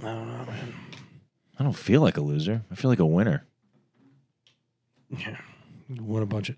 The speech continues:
Speaker 1: dicks.
Speaker 2: Hey, come on now. <sighs> I'll let you end it.
Speaker 1: How? What do you want?
Speaker 2: How about next
Speaker 1: What do you want
Speaker 2: episode?
Speaker 1: me to
Speaker 2: We, uh, we do a prank call to, uh, so who can we call? Papa John's.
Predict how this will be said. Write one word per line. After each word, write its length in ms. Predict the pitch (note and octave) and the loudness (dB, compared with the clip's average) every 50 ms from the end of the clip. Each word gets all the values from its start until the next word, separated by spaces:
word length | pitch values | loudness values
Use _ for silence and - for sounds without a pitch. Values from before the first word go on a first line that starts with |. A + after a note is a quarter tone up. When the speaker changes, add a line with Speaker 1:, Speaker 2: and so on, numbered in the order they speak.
| _ _ - | _ _ -8
Speaker 1:
dicks. 400 | - A2 E2+ - - - - - _ _ _ _ _ _ _ _ _ _ | -8 -6 -6 -8 -10 -12 -12 -14 _ _ _ _ _ _ _ _ _ _
Speaker 2:
Hey, 240 | - - - - - - | -12 -10 -10 -12 -8 -4
come 140 | - G2 C#2 | -2 -2 -2
on 160 | A1 A1+ A1+ | -2 -4 -10
now. 180 | A1+ A#1+ - - _ _ _ _ _ _ _ _ _ _ _ _ _ _ _ _ _ _ _ _ _ _ _ _ _ _ - - _ _ _ _ _ _ _ _ _ _ _ - _ _ _ _ _ _ - - _ _ _ _ _ _ - | -12 -14 -14 -16 _ _ _ _ _ _ _ _ _ _ _ _ _ _ _ _ _ _ _ _ _ _ _ _ _ _ -20 -20 _ _ _ _ _ _ _ _ _ _ _ -20 _ _ _ _ _ _ -20 -20 _ _ _ _ _ _ -10
<sighs> 0 | |
I'll 440 | - - - - - - - - - - _ _ _ _ | -4 -2 0 0 0 -2 -4 -6 -8 -14 _ _ _ _
let 160 | - F#2+ E2 D2 | 0 2 4 4
you 140 | D2+ D2 | 4 2
end 120 | C#2+ D2+ D2+ | 2 2 2
it. 120 | D2+ - _ _ _ _ _ _ _ _ _ _ _ _ _ _ _ C#3 - | 0 -2 _ _ _ _ _ _ _ _ _ _ _ _ _ _ _ -14 -8
Speaker 1:
How? 320 | - - F3+ F#3 D#3 B2+ | -2 4 6 6 6 6
What 160 | A#2 A2 C#3+ D#3 | 4 2 4 6
do 60 | E3 | 8
you 60 | E3+ | 10
want? 440 | E3+ E3 D#3 D3+ D3 D3 - F3+ G3+ _ _ - - _ _ _ _ _ _ - - _ _ - | 10 10 10 10 10 6 4 -4 -12 _ _ -20 -20 _ _ _ _ _ _ -20 -20 _ _ 6
Speaker 2:
How 80 | A2+ | 8
about 140 | B2+ C#3+ - | 10 12 12
next 180 | G#4+ A4+ A4+ G#4+ | 12 12 12 12
Speaker 1:
What 100 | - F4 | 12 12
do 100 | F4 E4+ | 12 12
you 60 | D#3 | 12
want 100 | - C#4+ | 12 12
Speaker 2:
episode? 160 | A#3 F#3+ D3+ | 12 12 10
Speaker 1:
me 40 | B2+ A#2 | 8 6
to 40 | - - - - | 2 -2 2 6
Speaker 2:
We, 140 | A2 A2 | 8 10
uh, 360 | A2+ A2 G#2+ G#2 G#2 G2+ F#2 G2 | 12 12 12 10 10 10 8 8
we 100 | A2 G#2+ | 8 10
do 160 | A#2 A2 G#2+ | 10 12 12
a 180 | G#2 G2 F2+ - - - - - - - - - - - - | 12 12 10 8 4 -4 -16 -16 -16 -16 -16 -16 -8 0 6
prank 240 | C3+ D3 E3 D#3+ | 6 6 6 6
call 320 | - D3+ D3 C#3 C3 C3 C3 | 6 8 10 10 10 8 8
to, 640 | B2+ - - - C3 B2 A#2 A#2 A2+ A2+ A2+ A2+ - | 4 0 0 4 6 6 8 8 6 6 6 4 4
uh, 460 | G2+ G2+ G2+ G2+ G2+ G2+ G2+ G2+ G2+ - | 2 4 4 6 6 6 6 6 4 2
so 240 | - - - - - | -2 -4 -4 -4 -4
who 60 | A#2+ | -4
can 100 | - - | -2 -2
we 60 | F#2 D#2 | -2 -2
call? 140 | - E2 | -2 -2
Papa 220 | - - C#3 - F3+ | -2 -2 -2 -2 -2
John's. 420 | - G3+ - F#2+ - - - - | -2 -2 -2 -2 -4 -8 -16 -20